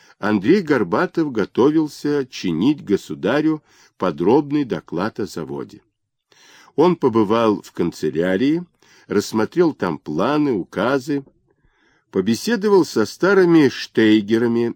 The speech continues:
затем уже вечером направился в управительский дом, где остановился Пугачёв. Дом был хороший, просторный, в лапу рубленный из кондовых сосен.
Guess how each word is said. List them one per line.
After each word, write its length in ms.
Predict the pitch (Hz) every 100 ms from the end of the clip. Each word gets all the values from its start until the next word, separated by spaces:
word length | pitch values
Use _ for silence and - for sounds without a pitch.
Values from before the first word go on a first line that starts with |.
| _
затем 420 | 82 95 156 185
уже 220 | 139 117
вечером 560 | 90 101 127 - 165 151
направился 800 | 92 - 101 127 131 - - 90
в 80 | 90
управительский 840 | 87 92 87 82 85 - - 78
дом, 360 | 69 151 208 - _ _
где 240 | 82 87 156
остановился 800 | - - 92 71 104 135 -
Пугачёв. 580 | 120 - 95 - - 67 _ _ _ _ _ _ _ _ _ _ _ -
Дом 320 | 90 151 208
был 140 | 214
хороший, 760 | 214 185 127 120 110 139 127 120 -
просторный, 840 | 113 131 - 98 98 92 92 92 82 _ _ -
в 100 | 87
лапу 460 | 92 113 - - 92
рубленный 560 | 95 87 90 87 87
из 120 | 82
кондовых 580 | - 87 80 95 107 95
сосен. 680 | - 87 69 - 67 60